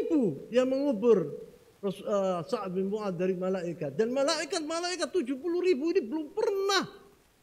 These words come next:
turun ke bumi illa waktu dia, kecuali waktu mengubur Sa'ad bin Mu'ad ini. Kita tutup di sini dulu insyaallah. Bertemu insyaallah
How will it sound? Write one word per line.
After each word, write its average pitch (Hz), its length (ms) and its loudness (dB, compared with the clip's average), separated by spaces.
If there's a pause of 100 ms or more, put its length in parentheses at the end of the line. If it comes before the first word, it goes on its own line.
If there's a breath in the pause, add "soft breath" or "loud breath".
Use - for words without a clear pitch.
(180)
turun 359 320 4
ke 302 160 2
bumi 320 400 2
illa 349 320 4
waktu 302 320 -4
dia, 269 400 4 (160)
kecuali 311 560 2
waktu 277 320 2
mengubur 247 480 -2
Sa'ad 214 240 -6
bin 196 240 -6
Mu'ad 160 320 -8
ini. 123 160 -16 (3000)
Kita 233 160 4
tutup 233 300 0
di 196 100 2
sini 220 220 0
dulu 233 260 2
insyaallah. 226 680 -2
Bertemu 214 480 -2
insyaallah 196 340 -4